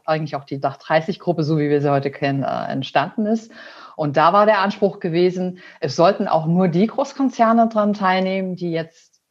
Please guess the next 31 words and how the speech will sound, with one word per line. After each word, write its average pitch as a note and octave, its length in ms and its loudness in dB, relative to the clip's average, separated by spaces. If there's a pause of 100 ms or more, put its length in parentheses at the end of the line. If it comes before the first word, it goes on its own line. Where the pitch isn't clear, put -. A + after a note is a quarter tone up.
(120)
zumindest F#3+ 520 0
für D#3+ 120 0
einen D3+ 180 -6
Teilbereich F#3+ 640 2 (340)
seit D#3 180 -2
mindestens F#3 460 0
zwei, D#3+ 220 4
drei D#3+ 240 -2
Jahren D#3 240 2
sich D3 160 -6
mit D3 120 -4
der - 140 -2
Einführung C#3+ 340 -8
von D3+ 160 -6
Agilität C#3+ 560 -2
beschäftigen G#3 760 -2 (360)
und, G3 320 6
äh, F3+ 460 6
dass E3 220 0
die F3 100 2
Vertreter D#3+ 1000 2
des C#3+ 160 -2
Unternehmens, D#3 640 2
die D3 140 -8
dann C#3+ 200 -6
halt C#3 160 -6
Mitglied E3 360 -10
sind F3+ 160 -4
in F3 120 -2
diesem D#3+ 300 -4
Netzwerk, D3+ 460 -4